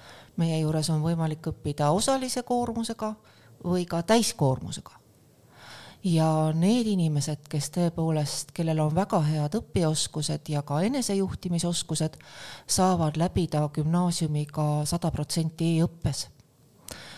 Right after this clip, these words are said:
Et, äh, meie esimesed e-õppelennud, äh, lõpetasid ammu enne covidi jõudmist Eestisse. Ja, ja need inimesed, kes e-õppes lõpetavad gümnaasiumi,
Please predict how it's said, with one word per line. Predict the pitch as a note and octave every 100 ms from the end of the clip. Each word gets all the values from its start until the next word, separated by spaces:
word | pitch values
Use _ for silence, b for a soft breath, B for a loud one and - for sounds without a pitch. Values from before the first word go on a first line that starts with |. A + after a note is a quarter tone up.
| B B
Et, | E3 D#3 D3+ - -
äh, | D#3 D3+ D3+
meie | D#3+ F3 F#3 F3+ F3
esimesed | G#3 F3+ D#3 E3 F3+
e-õppelennud, | F3+ E3+ E3+ D#3 E3+ F#3+ E3 - - _ -
äh, | D#3 D3+
lõpetasid | D#3+ F3+ E3+ - D#3+ D#3 D3+ - -
ammu | E3+ E3+
enne | E3 G3 G3 E3+ D#3 - - -
covidi | E3+ E3 D#3+ D3+ - - - - -
jõudmist | E3+ F#3+ E3 D#3 D3
Eestisse. | E3+ E3+ E3 D3+ - D3+ D3 B B B B B B
Ja, | - D#3+ D#3 D#3 D3+ D3 D3+ D3 D3+
ja | - E3 D3+ D3 D3 D3 - - - F3
need | F3 F3
inimesed, | F3+ E3+ D#3 D3+
kes | - D3+ -
e-õppes | E3+ D#3+ D#3 - D3+ D3
lõpetavad | F3 - F#3+ - E3 D#3+ D#3+ D#3+ -
gümnaasiumi, | D#3 E3 E3 D#3 D#3+ D#3 D#3